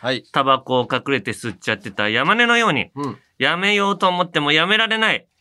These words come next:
Speaker 2: 気づいたらしちゃっている。
Speaker 1: はい。
Speaker 2: そんなみんなのやめられないもの、ことのエピソードを送ってもらいます。
Speaker 1: はい。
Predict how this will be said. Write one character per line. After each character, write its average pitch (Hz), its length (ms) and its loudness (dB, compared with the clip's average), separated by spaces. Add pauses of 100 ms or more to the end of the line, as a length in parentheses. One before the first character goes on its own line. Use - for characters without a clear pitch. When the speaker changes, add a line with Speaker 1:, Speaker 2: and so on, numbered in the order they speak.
(160)
Speaker 2:
気 180 140 -4
づ 240 180 2
い 302 120 0
た 254 80 0
ら 208 100 0
し - 120 -10
ち - 120 -2
ゃ 180 60 2
っ 175 100 -12
て 170 160 2
い 156 60 0
る。 135 320 -2
Speaker 1:
は - 100 -12
い。 - 20 -4
Speaker 2:
そ 208 120 0
ん 240 80 0
な 240 140 4
み 220 120 -2
ん 214 60 -2
な 214 100 2
の 185 100 2
や 156 120 2
め 151 120 0
ら 143 120 0
れ 139 100 0
な 135 160 0
い 131 60 -2
も 127 160 -2
の、 185 160 0
こ 156 180 -2
と 240 140 2
の 226 280 2
エ 165 120 -6
ピ 143 100 -16
ソ 147 180 -4
ー - 40 0
ド 165 140 0
を - 20 0
送 135 180 -6
っ 98 40 -8
て 104 100 -10
も 98 100 -4
ら 90 80 -2
い 85 60 -6
ま 127 160 0
す。 - 200 -18
Speaker 1:
は 123 120 -4
い。 120 140 -12